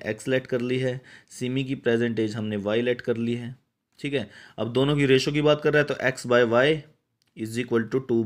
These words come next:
by, two by five होगा, ठीक है। यहाँ से मैं किसी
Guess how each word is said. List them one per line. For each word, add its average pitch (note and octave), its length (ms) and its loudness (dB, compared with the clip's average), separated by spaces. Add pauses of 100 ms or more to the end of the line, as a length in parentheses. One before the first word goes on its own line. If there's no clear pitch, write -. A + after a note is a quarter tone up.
by, B2 320 2 (480)
two A#2 140 -4
by A#2+ 180 2
five C3 220 4
होगा, D#3 220 0 (460)
ठीक B2 100 -6
है। C3+ 80 0
यहाँ B2 180 -4
से B2+ 120 -4
मैं B2+ 160 -2
किसी C3+ 260 -4